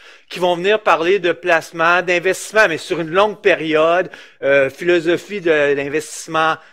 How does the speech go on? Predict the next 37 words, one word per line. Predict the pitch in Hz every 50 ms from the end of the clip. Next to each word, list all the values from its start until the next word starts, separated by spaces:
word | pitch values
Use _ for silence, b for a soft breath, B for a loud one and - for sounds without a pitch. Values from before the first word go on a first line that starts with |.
| B B
vert, | - 135 117 117 131 151 147 151 160 175 185
les | 175 165
placements | - 170 156 - - 170 156 147 139 139 123
verts, | 123 143 147 151 165 180 220 247 233 175 123 - _ _ _ _ _ _ _ _ _ _ _ - - _ _
écologique, | - 147 - - 175 160 151 147 123 143 165 185 202 214 196 156
développement | 160 139 151 147 139 165 165 165
durable. | 139 139 147 139 139 143 151 175 202 247 277 - B B B B B B B
Alors, | - 151 165 175 175 170
c'est | - - 190
un | 170 170 160
prof | - 151 175 202 214 208
qui | - 160
donne | 180 175
le | 170 160
même | 165 175 170 151
cours | - 196 180 -
que | - 175
moi | 151 151 160 175 170
à | 165
l'U | 156 143 139
Q | - - 170
A | 165 170 170 170
R, | 156
Lévis. | 156 156 147 139 127 131 143 165 185 190 196 196 202 175 B B B B B B
Il | 143 147
est | 147 - 175
impliqué | 160 156 - - - 196
là-dedans, | 190 175 156 147 170 180 190
fait | 185
qu'il | 160 165
a | 151
dit, « | 135 135 156 175 170
Tu | -
peux | - 180
inviter | 165 151 - - 190
tes | - 175 160 135 135
étudiants. » | 147 - - - - - 127 143 143 147 160 170